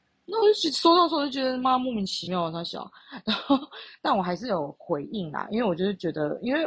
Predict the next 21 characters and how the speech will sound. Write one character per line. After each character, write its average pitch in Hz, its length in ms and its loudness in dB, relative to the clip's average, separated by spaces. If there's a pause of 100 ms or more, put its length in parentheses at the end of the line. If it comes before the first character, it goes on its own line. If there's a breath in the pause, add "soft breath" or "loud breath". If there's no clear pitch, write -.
我 196 140 2
只 - 140 -4
是 254 160 -4
觉 185 120 2
得 160 160 2
很 160 280 -4
奇 - 240 -8
怪， - 200 0 (120)
然 151 80 0
后 196 120 2 (340 loud breath)
我 196 120 8
也 175 60 6
没 190 40 4
有 190 120 6
真 175 160 2
的 156 40 -2
生 160 220 -6
气 175 180 -6
什 190 160 -8
么 202 160 -14
的， - 80 -16